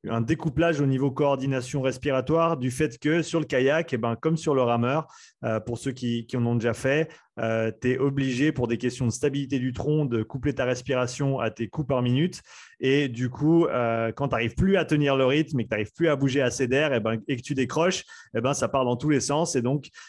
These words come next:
euh, ce que j'ai fait, c'est que je t'ai envoyé un de mes Spiro Tiger, un, une de mes, une de mes versions modifiées du Spiro Tiger. Euh, voilà, montre voir l'outil. Ouais, parce que normalement, c'est une grosse boîte bleue. Alors, attends, bouge pas. Je vais sortir l'outil complet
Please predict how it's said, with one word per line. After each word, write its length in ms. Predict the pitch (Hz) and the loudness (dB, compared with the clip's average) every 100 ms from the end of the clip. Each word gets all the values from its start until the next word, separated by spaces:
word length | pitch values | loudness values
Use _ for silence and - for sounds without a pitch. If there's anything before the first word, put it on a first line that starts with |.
| 107 107 | -8 -2
euh, 160 | 107 | -2
ce 80 | - | -2
que 80 | 113 | -4
j'ai 140 | 135 | -2
fait, 140 | 135 151 | -2 -2
c'est 120 | 127 | -4
que 60 | |
je 60 | - | -4
t'ai 60 | 117 | -2
envoyé 420 | 113 135 151 156 | 0 2 2 2
un 120 | 131 | 2
de 60 | 143 | 0
mes 120 | 131 | -2
Spiro 340 | - 139 135 | -2 0 0
Tiger, 420 | 131 123 117 135 98 | 2 0 2 0 0
un, 160 | 131 | -2
une 180 | 127 135 | -2 -4
de 80 | 135 | -2
mes, 240 | 131 120 120 | 0 0 -2
une 140 | 131 | -2
de 60 | 127 | 0
mes 120 | 123 | 0
versions 320 | 135 170 170 | 0 0 2
modifiées 520 | 147 170 175 180 190 170 | 4 2 0 -2 2 2
du 100 | 175 | 2
Spiro 340 | 175 151 151 | 0 2 2
Tiger. 460 | 151 139 127 151 190 - - - _ _ 123 | 2 2 2 0 0 -6 -20 -20 _ _ -4
Euh, 500 | 127 123 120 120 110 | 0 2 2 0 0
voilà, 240 | 117 127 | 2 2
montre 220 | 135 160 | 2 2
voir 160 | 165 175 | 2 4
l'outil. 420 | 165 - 208 208 | 4 2 0 2
Ouais, 180 | 139 139 | 2 2
parce 220 | 139 135 | 0 0
que 140 | 151 135 | 0 2
normalement, 600 | 147 185 196 190 208 214 | 4 4 2 4 2 2
c'est 140 | 156 | 2
une 140 | 143 | 2
grosse 240 | 127 175 180 | 2 2 2
boîte 240 | 160 147 | 2 2
bleue. 280 | 135 160 190 | 4 4 6
Alors, 200 | 131 127 | 6 4
attends, 220 | 131 117 | 2 0
bouge 200 | 123 143 | -2 -2
pas. 260 | 143 165 - - - _ | 0 0 -2 -18 -20 _
Je 120 | - | -6
vais 100 | 120 | -4
sortir 600 | 127 170 - - 170 143 | 0 -2 -2 2 4 4
l'outil 420 | 127 143 156 170 - | 2 0 0 -4 -2
complet 560 | 156 151 151 190 196 | -2 2 2 2 -2